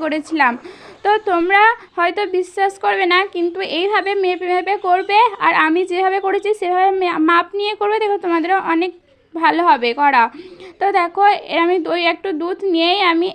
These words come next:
এক চামচ আমি নিয়েছিলাম কর্নফ্লাওয়ার। উম, তো দেখো, আমি দু গ্লাস জল নিয়ে এক চামচ কর্নফ্লাওয়ার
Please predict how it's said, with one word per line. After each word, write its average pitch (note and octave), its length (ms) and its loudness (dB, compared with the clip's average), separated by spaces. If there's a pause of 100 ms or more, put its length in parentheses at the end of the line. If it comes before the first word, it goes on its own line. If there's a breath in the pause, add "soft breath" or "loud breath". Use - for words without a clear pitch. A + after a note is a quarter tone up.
(200)
এক E4+ 80 -4 (120)
চামচ F4+ 360 0 (140)
আমি F4 180 0 (400 loud breath)
নিয়েছিলাম F4 540 0 (140)
কর্নফ্লাওয়ার। D#4 680 4 (400 loud breath)
উম, F4 100 0 (100)
তো F#4+ 60 2 (180)
দেখো, F4 200 -2 (120)
আমি G4+ 140 -2 (140)
দু E4+ 80 -2 (160)
গ্লাস F#4 260 4 (160)
জল E4 200 2 (140)
নিয়ে F#4 260 2 (640)
এক D#4+ 160 -4
চামচ F4+ 300 0 (100)
কর্নফ্লাওয়ার E4 500 0